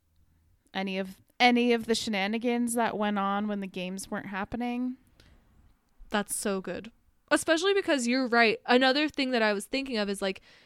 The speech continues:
Speaker 2: there's a lot of athletic characters in T V shows that are stupid. Like, you
Speaker 1: True.
Speaker 2: need, you need them to have a strategy brain.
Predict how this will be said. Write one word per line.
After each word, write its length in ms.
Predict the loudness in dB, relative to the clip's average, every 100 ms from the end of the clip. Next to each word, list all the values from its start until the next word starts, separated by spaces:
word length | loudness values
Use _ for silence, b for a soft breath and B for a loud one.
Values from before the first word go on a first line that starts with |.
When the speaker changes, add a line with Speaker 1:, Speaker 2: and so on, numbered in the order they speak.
| b b _ 2
Speaker 2:
there's 160 | 2 4
a 40 |
lot 220 | 4 4
of 140 | 4 2
athletic 420 | 0 0 -2 -2
characters 380 | -4 -4 -8 -8
in 100 | -8
T 140 | -6
V 140 | -6
shows 260 | -4 -6 -2
that 100 | 0
are 160 | 0 -2
stupid. 460 | -6 -8 -8 -14 _ _ _ _ _ _ _ _ _ _ -4
Like, 160 | -4 2
you 80 | 4
Speaker 1:
True. 80 | 6
Speaker 2:
need, 260 | 4 6 6
you 160 | 6
need 180 | 4 2
them 100 | 2
to 80 | 2
have 160 | 0
a 60 | -2
strategy 520 | -2 0 0 -2 -8
brain. 420 | -8 -12 -12 -14